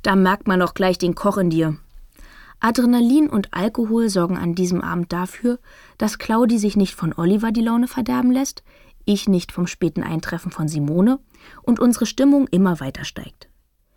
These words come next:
Es ist schon früh am Morgen, als Captain den Coffeeshop hinter uns abschließt und uns alle in ein Großraumtaxi verfrachtet. Nur er selbst bleibt davor stehen. "Willst du nicht mit?",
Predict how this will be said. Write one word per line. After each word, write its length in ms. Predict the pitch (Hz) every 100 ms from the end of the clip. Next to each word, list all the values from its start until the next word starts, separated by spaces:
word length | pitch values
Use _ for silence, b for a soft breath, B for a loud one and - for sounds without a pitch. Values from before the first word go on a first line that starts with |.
| _ _ _ -
Es 120 | 202
ist 180 | 247 -
schon 140 | 247
früh 240 | 214 - 240
am 160 | 208
Morgen, 400 | 202 214 208 170 B B B
als 180 | 190 180
Captain 380 | - 196 - 240
den 140 | 180
Coffeeshop 580 | 175 185 185 196 196 185
hinter 220 | 190 180
uns 140 | 170 165
abschließt 600 | - - - 226 214 - B B
und 160 | - 240
uns 180 | 220 -
alle 180 | 190 233
in 100 | 220
ein 160 | 220 214
Großraumtaxi 800 | 165 160 - 151 - 147 -
verfrachtet. 720 | 151 151 - 160 - 156 151 - - - _ _ _ -
Nur 180 | 214
er 100 | -
selbst 540 | 214 160 151 - - - _ _ _ _
bleibt 240 | 196 -
davor 240 | 208 - 214
stehen. 400 | - 151 143 - _ _ _
"Willst 240 | - 151 -
du 20 |
nicht 380 | 151 139 143 -
mit?", 280 | 262 302